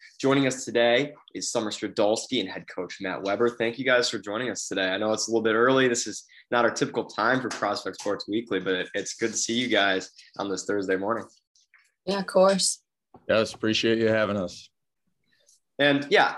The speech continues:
Speaker 1: today is Thursday and, and tomorrow marks Friday. And it's probably one of the,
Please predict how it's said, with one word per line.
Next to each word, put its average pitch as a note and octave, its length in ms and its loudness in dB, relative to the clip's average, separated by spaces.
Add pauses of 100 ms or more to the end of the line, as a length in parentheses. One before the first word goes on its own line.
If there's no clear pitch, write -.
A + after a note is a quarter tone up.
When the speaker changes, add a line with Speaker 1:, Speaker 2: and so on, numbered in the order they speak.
(120)
Speaker 1:
today E3 240 6
is F3 160 2
Thursday C#3+ 600 6
and, - 100 -2
and A#2+ 120 -6
tomorrow B2+ 400 0
marks A2+ 340 -2
Friday. A#2 460 0
And A#2+ 80 -2
it's A#2+ 120 -10 (120)
probably D3 720 0
one A#2+ 220 -6
of A2 160 -8
the, G#2+ 260 -8